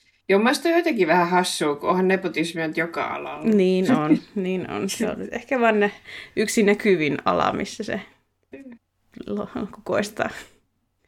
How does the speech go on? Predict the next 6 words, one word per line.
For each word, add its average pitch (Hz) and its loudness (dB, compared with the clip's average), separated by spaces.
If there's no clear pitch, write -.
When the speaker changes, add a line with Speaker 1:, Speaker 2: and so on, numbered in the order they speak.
Speaker 1:
Joo, 175 -8
ja 160 0
sit, 175 0
niinku, 165 0
taas 160 2
mun 156 -6